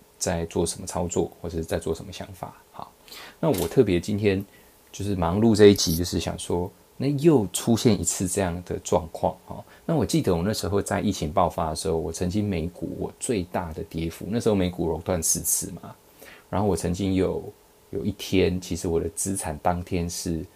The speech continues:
这个缩水八千块美金，一天就，就大概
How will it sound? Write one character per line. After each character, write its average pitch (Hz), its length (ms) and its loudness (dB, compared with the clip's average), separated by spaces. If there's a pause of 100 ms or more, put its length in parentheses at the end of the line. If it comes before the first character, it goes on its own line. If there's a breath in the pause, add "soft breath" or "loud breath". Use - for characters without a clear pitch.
(300 soft breath)
这 - 140 -4
个 92 260 -8
缩 92 240 0
水 - 320 -6 (220)
八 82 140 -2
千 82 160 -4
块 78 160 -4
美 82 100 -8 (120)
金， - 120 -12 (180)
一 - 60 -6
天 87 340 -2
就， 87 160 -6 (100)
就 - 140 -8
大 - 100 4
概 90 180 6